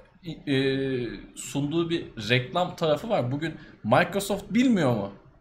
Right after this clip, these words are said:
Korsan Windows kullananları kapatma. Yani dünyanın en büyük yazılım şirketlerinden biri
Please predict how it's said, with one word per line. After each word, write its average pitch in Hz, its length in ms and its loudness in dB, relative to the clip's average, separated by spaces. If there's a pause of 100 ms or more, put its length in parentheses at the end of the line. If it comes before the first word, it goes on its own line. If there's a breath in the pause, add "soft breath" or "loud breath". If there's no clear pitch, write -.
(100)
Korsan 160 440 2
Windows 151 420 -2
kullananları 143 600 4
kapatma. 127 460 0
Yani 139 380 4 (840 loud breath)
dünyanın 170 380 2
en 170 180 -2
büyük 156 140 -8
yazılım 160 300 0
şirketlerinden 143 880 0
biri 139 260 -4